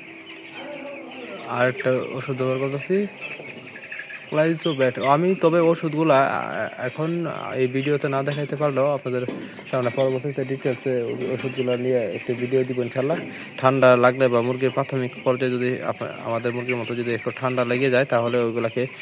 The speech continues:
কী ট্রিটমেন্ট করবেন। তো যারা বড় খামার করেন তারা অবশ্যই জানেন, আসলে ছোটোখাটো রোগ কিন্তু পরে শেষে গিয়ে বড় রো-, বড় মারাত্মক আকার ধারণ করতে পারে।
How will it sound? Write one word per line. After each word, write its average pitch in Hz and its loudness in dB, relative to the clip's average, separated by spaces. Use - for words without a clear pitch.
কী 127 -2
ট্রিটমেন্ট 123 -2
করবেন। 127 2
তো 120 2
যারা 135 6
বড় 127 4
খামার 143 0
করেন 143 0
তারা 131 2
অবশ্যই 131 0
জানেন, 131 2
আসলে 123 6
ছোটোখাটো 143 6
রোগ 135 6
কিন্তু 127 2
পরে 139 6
শেষে 131 -2
গিয়ে 135 2
বড় 131 4
রো-, 135 -2
বড় 143 6
মারাত্মক 151 2
আকার 143 0
ধারণ 117 2
করতে 127 -2
পারে। 127 2